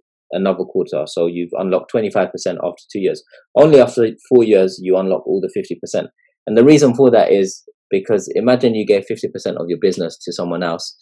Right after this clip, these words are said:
They did two weeks and they left. You just lost fifty percent of your business, um, just like that. So the vesting period of four years holds them, it kind of, kind of chains them into the business.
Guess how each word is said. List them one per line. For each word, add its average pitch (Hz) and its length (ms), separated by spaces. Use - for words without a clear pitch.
They 98 100
did 95 260
two 107 180
weeks 101 260
and 87 120
they 85 120
left. 92 260
You 101 100
just 98 240
lost 98 280
fifty 95 260
percent 87 260
of 78 120
your 82 120
business, 87 480
um, 82 460
just 101 220
like 95 220
that. 87 180
So 90 420
the 90 260
vesting 104 400
period 90 380
of 87 180
four 98 140
years 95 420
holds 104 380
them, 82 260
it - 120
kind 98 160
of, 87 80
kind 98 200
of 87 120
chains 120 320
them 95 160
into 95 220
the 85 120
business. 90 320